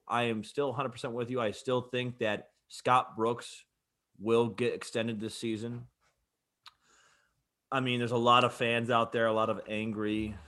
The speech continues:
Wizards fans out there right now, not happy with the start of the season.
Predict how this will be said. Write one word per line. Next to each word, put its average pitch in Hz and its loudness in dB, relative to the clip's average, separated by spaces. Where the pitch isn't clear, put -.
Wizards 110 -4
fans 104 -6
out 101 -2
there 98 -6
right 101 -6
now, 95 -6
not 95 -4
happy 98 -6
with 101 -6
the 98 -14
start 95 -6
of 90 -10
the 87 -10
season. 90 -12